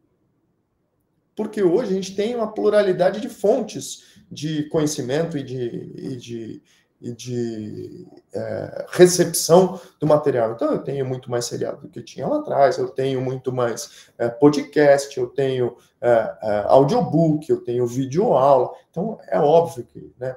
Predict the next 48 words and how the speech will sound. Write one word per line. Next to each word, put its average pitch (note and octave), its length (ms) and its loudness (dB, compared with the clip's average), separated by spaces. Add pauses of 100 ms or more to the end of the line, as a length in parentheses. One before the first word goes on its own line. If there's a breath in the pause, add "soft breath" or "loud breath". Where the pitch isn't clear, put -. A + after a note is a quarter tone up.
(100)
pra D3 440 -2
absorver C3+ 520 2
tudo D#3+ 240 -10
isso, D#3+ 160 -10
falta F#3+ 260 -2 (140)
tempo, D#3+ 260 -6
o - 40 -14
sujeito - 440 -16
trabalha. - 720 -2 (240)
Então, - 140 -4
acho E3 140 -4
que D#3+ 100 -10
isso E3+ 340 -8 (160 loud breath)
é - 40 -4
uma D3 140 0
coisa C#3+ 300 -4
que - 100 -12
tem C#3 120 -6
que - 80 -20
tá, C#3+ 500 -2
é, A#2+ 440 0
pensada. C3+ 640 -4
Outra F#3 160 -8
coisa G3 160 -4
que G#3+ 60 -8
eu G#3 60 -8
faço, - 180 -8
por F#3 80 -4
exemplo, C#3+ 220 -6
uma C3 140 -4
coisa D3 200 -6
que D#3 80 -8
a - 20 -6
gente D3 220 -8
implementou D3 600 0
esse B2+ 240 -6
ano C3 180 -2
e B2+ 40 -8
que - 100 -20
foi C3 100 -6
muito C3 220 -10
legal, F3 400 2 (260 loud breath)
foi G3+ 140 -6
uma G3 60 -6
capacitação G3 540 -4
em G3 60 -8
prova F#3+ 220 0
digital. F3 600 -4